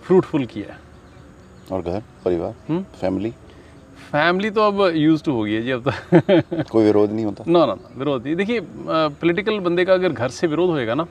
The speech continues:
Speaker 1: उसको विरोध तो दूर की बात है, अगर घर से सपोर्ट भी नहीं मिलेगा, तो वो पॉलिटिकली कामयाब भी नहीं हो सकता, उसको फिर इस फील्ड में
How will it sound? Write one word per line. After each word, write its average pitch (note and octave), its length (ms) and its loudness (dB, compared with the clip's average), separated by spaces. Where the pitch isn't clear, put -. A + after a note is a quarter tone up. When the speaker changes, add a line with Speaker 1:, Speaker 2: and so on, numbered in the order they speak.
Speaker 1:
उसको F#3+ 240 0
विरोध E3 260 2
तो F#3+ 100 0
दूर C#3+ 200 0
की D3+ 100 -4
बात F3 180 0
है, F#3 80 2
अगर F3 100 -2
घर C3 120 -4
से E3+ 160 -6
सपोर्ट D3 380 -6
भी D#3 120 -2
नहीं C#3+ 100 -2
मिलेगा, A#2 360 -6
तो F#3+ 100 4
वो G3 520 4
पॉलिटिकली F3+ 640 2
कामयाब C#3+ 360 0
भी C#3+ 100 -4
नहीं B2+ 100 -6
हो G2+ 80 -10
सकता, - 400 -14
उसको F#3 220 -2
फिर G3 160 0
इस F3+ 120 -4
फील्ड F3+ 200 -2
में F#3+ 140 -2